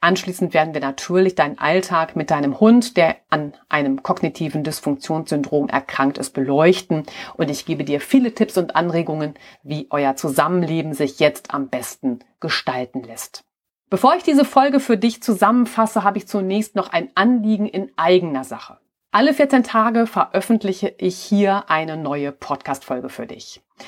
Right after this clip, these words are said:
Das braucht Zeit für die Recherche, Zeit, um den Text zu schreiben, Zeit für die Aufnahme und den Schnitt und Zeit für das Einstellen auf der Webseite und die Veröffentlichung.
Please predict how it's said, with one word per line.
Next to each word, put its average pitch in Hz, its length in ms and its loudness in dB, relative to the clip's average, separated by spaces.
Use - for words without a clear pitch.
Das 175 240 0
braucht 165 400 2
Zeit 233 300 4
für 262 100 4
die 220 120 4
Recherche, 247 840 2
Zeit, 196 400 0
um 196 100 0
den 196 160 2
Text - 300 -4
zu 214 80 0
schreiben, 180 580 0
Zeit 180 380 -2
für 175 120 -4
die 165 200 -6
Aufnahme 170 580 2
und 190 160 -6
den 202 140 0
Schnitt 254 340 4
und 277 160 -4
Zeit 180 360 0
für 185 60 0
das 151 280 0
Einstellen 147 600 -2
auf - 140 -2
der 170 200 0
Webseite 147 640 0
und 165 380 0
die 165 80 -2
Veröffentlichung. - 920 -6